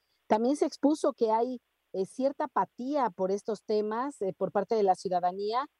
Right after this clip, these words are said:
un desencanto de la democracia que se traduce en esta apatía, y que esto es peligroso porque los discursos populistas y autoritario-, autoritarios avanzan aprovechando esta apatía ciudadana para evitar que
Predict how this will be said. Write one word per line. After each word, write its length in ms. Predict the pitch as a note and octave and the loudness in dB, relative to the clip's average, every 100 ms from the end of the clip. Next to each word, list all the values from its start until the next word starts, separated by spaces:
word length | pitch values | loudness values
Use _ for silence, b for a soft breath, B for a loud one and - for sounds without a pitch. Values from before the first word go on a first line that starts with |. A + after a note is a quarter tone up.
| _ _ | _ _
un 140 | - A#3 | 0 4
desencanto 1040 | B3+ A3+ G3+ - A#3 D4 E4 A#3+ G3+ F#3+ | 4 4 2 2 2 2 -2 0 2 4
de 100 | F#3 | 2
la 140 | F3+ F3+ | 2 2
democracia 640 | F3+ F3 - G3+ G#3+ A3+ | 0 -2 -2 -2 -2 -8
que 140 | - F3+ | -6 -6
se 100 | F3 | -2
traduce 460 | F3 F#3 G3+ A3 | 0 0 2 2
en 100 | F#3 | 2
esta 280 | F#3 - G#3+ | 0 0 -2
apatía, 500 | F#3+ E3+ - G#3 B3 _ _ _ - | -2 -4 0 2 2 _ _ _ -8
y 120 | G#3+ | -4
que 100 | C4+ | -2
esto 160 | D4 | -2
es 80 | F4 | -4
peligroso 640 | - A#3+ G3 B3+ G4+ - A#3+ | 0 0 2 2 0 -2 -2
porque 340 | G#3 F#3+ G3+ | -2 -4 -4
los 140 | F#3+ | -4
discursos 400 | F#3+ - A#3 C#4+ | -6 -6 -4 -4
populistas 600 | - G#3 G3+ G#3 A3 A#3+ A3 | -2 -2 0 -2 0 -2 0
y 40 | |
autoritario-, 640 | F#3+ G3 F3+ - G#3 A#3+ - | -2 -2 -2 0 4 4 2
autoritarios 720 | G3 F3+ G3 F#3 G#3+ A#3+ C#4 _ _ _ | -2 0 -2 0 0 2 0 _ _ _
avanzan 680 | - G#3+ A3+ E4+ G#4+ C#4 A#3+ | 0 2 4 2 0 -2 -2
aprovechando 720 | F#3+ F#3 F3+ - A3+ A#3 A3 G#3+ | -2 0 -2 -2 -2 0 0 0
esta 240 | - G#3+ | 2 -2
apatía 560 | F3+ A#3+ - G#3 G#3 G3 _ _ _ | 0 -2 -2 -2 0 -2 _ _ _
ciudadana 640 | - A3 G3 G3+ G#3+ A3+ | -6 -2 0 0 -2 -2
para 400 | A3+ G3 F3+ F3 | -2 0 0 0
evitar 440 | F3+ F3+ - G3 G3 | -2 -4 -4 -4 -2
que 260 | G#3+ F#3 | 0 0